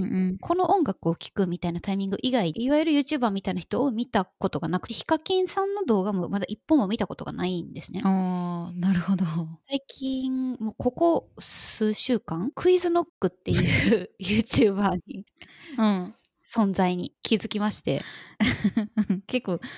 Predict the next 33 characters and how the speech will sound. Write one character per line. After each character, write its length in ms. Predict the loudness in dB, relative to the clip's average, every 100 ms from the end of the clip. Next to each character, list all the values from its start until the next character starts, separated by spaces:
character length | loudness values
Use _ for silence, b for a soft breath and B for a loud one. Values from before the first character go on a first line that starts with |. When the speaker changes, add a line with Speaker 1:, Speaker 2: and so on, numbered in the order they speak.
| B 0
Speaker 1:
有 200 | 4 6
名 200 | 4 4
な 100 | 4
ね。 280 | 2 2 -2
は 260 | 2 4 2
い。 140 | 0
<laughs> 600 | -2 -2 -10 -10 _ _
え、 180 | -2 -2
地 200 | 0 0
上 120 | 2
波 180 | 2 2
出 120 | 0
て 160 | 0 2
る 120 | 2
よ 100 | 2
ね、 320 | -2 -4 -6 -10
ク 160 | -2 0
イ 60 |
ズ 140 | 2 0
ノ 100 | 0
ッ 20 | -2
ク 140 | -8 -8
っ 80 | -10
て。 140 | -8 -8
Speaker 2:
ち 60 |
ょ、 20 |
地 260 | -8 -2 0
上 140 | 4 4
波 240 | 4 -2 -2 0
見 120 | 2
な 140 | 4 0
い 140 | -4
ん 140 | -8